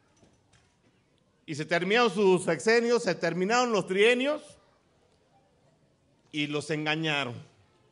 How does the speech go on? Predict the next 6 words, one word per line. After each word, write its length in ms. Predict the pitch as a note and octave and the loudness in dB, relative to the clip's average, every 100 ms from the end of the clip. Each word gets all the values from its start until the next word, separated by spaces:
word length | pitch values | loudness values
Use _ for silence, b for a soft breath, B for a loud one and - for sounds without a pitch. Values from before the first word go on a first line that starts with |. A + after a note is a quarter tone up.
| - _ _ _ _ _ _ _ _ _ _ _ - | -20 _ _ _ _ _ _ _ _ _ _ _ -4
Hoy 360 | F#3 B3 C#4+ - _ _ _ _ _ _ _ _ | 2 2 0 -10 _ _ _ _ _ _ _ _
venimos 640 | C3 D#3+ G#3 G#3+ A3 G3 | -6 -2 0 0 0 -2
a 120 | C#3+ | -4
decirles 800 | D#3+ D#3 G#3 G3+ G#3+ G#3+ - - _ _ _ _ _ _ _ _ _ _ _ _ _ _ _ | -2 -2 -2 -2 0 -2 -6 -20 _ _ _ _ _ _ _ _ _ _ _ _ _ _ _
que 160 | C#3 | -8
nosotros 840 | D3+ D#3 F#3 G3+ G3+ G3 F#3+ - - | -4 -2 0 -2 0 0 -2 -6 -20